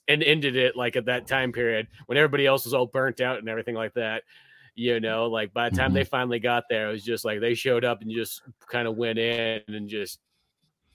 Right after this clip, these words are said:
Speaker 1: went hardcore. So I think at this point, too, it's still not even close to when the U S even shows up.
Speaker 2: Yeah. There's, um, I'm trying to think. So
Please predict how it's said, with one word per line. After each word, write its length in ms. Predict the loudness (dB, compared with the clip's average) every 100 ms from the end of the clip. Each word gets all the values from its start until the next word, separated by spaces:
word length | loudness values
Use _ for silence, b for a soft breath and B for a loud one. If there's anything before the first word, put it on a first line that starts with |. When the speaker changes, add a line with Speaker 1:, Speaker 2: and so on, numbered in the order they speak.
| _
Speaker 1:
went 180 | -6 -4
hardcore. 580 | -2 -2 -2 -2 0 0
So 160 | 0 2
I 120 | 4
think 320 | 4 0 -2
at 140 | -6 0
this 180 | 0 2
point, 260 | -4 -4
too, 120 | -2
it's 140 | -2 -2
still 240 | 0 0
not 100 | 2
even 160 | -2 -6
close 380 | -4 -2 -2 -4
to 80 |
when 180 | -10 -8
the 100 | -8
U 140 | -6 -6
S 200 | -6 -8
even 160 | -10
shows 280 | -8 -8 -6
up. 200 | -6 -8 _ _ _ _ _ _ b b b b b _ _ _ _ -2
Speaker 2:
Yeah. 340 | 0 2 -2 -6 b b b b _ _ _ _ _ _ _ _ _ _ -20 _ -20 _ 6
There's, 280 | 6 6 4
um, 380 | 0 0 -6 -12 _ _ _ _ _ _ _ _ _ -20
I'm 1080 | _ _ _ _ _ _ _ _ _ _
trying 200 | 0 2
to 40 | 2
think. 380 | 2 -2 -4 _ _
So 400 | -6 0 0 -2